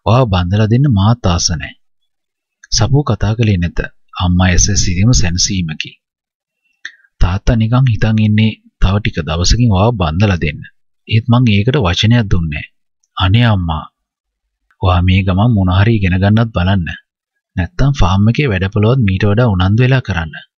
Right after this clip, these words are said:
එතකොට මට පුළුවන් තාත්තට කියන්න ඔයා ඔහොම ටිකක් හිටපු ආවේ කියලා. ඔව්, නැත්තම් පොලිසිය කෙනෙක්ව හොයන් ඇවිත් කියයි බඳින්න කියලා. නෑ,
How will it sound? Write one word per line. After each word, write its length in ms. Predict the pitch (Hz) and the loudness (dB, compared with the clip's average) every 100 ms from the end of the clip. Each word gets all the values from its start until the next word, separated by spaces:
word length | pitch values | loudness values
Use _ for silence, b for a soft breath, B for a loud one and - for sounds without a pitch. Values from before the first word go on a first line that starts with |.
| _ _ - | _ _ -8
එතකොට 320 | 87 90 92 | -2 0 0
මට 260 | 95 82 85 | 0 -2 -4
පුළුවන් 260 | 87 104 | -2 0
තාත්තට 400 | 117 82 78 90 92 | 0 -2 -4 -6 -4
කියන්න 300 | 90 85 98 | -2 -2 0
ඔයා 260 | 104 92 92 | 0 0 0
ඔහොම 200 | 87 107 | 0 0
ටිකක් 240 | 95 92 123 | 0 -2 -2
හිටපු 340 | - - 95 120 | -2 -4 -2 0
ආවේ 260 | 110 90 | 0 -2
කියලා. 340 | - - - - _ _ _ _ _ _ _ _ - B B B | -8 -10 -10 -14 _ _ _ _ _ _ _ _ -20 B B B
ඔව්, 180 | 107 107 92 - - | -2 0 -2 -6 -4
නැත්තම් 360 | 90 - 104 107 | -4 -2 -2 -2
පොලිසිය 460 | 90 92 95 117 | -2 -2 2 0
කෙනෙක්ව 340 | 107 98 101 - | 2 0 0 -2
හොයන් 380 | 98 98 98 | 0 2 2
ඇවිත් 240 | 98 104 - | 2 0 -2
කියයි 160 | 107 123 | -2 0
බඳින්න 400 | 104 85 104 104 | -2 -2 0 0
කියලා. 320 | 87 80 71 - _ _ _ _ _ _ _ B B B 113 | -2 -8 -10 -14 _ _ _ _ _ _ _ B B B 0
නෑ, 200 | 104 | 0